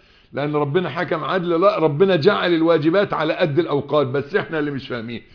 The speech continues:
خلاص، الواجبات قد الاوقات. يبقى اي دقيقة بتضيع منك يبقى انت بتضيع واجب في قصادها. هي دي المشكلة.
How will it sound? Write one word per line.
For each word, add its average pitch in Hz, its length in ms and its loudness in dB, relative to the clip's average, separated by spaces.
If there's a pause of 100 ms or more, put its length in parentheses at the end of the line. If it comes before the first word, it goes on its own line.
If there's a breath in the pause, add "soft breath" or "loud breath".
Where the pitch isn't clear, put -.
(160 soft breath)
خلاص، 135 280 0
الواجبات 175 800 2
قد 175 240 0
الاوقات. 131 600 -4 (600 soft breath)
يبقى 165 380 0 (260)
اي 269 280 10
دقيقة 208 460 -2
بتضيع 185 380 2
منك 320 460 4 (760)
يبقى 139 260 -2
انت 151 140 0
بتضيع 143 480 4
واجب 107 400 -2 (180)
في - 120 -20 (120)
قصادها. - 360 -20 (2000)
هي 214 180 6
دي 165 100 0
المشكلة. - 360 -8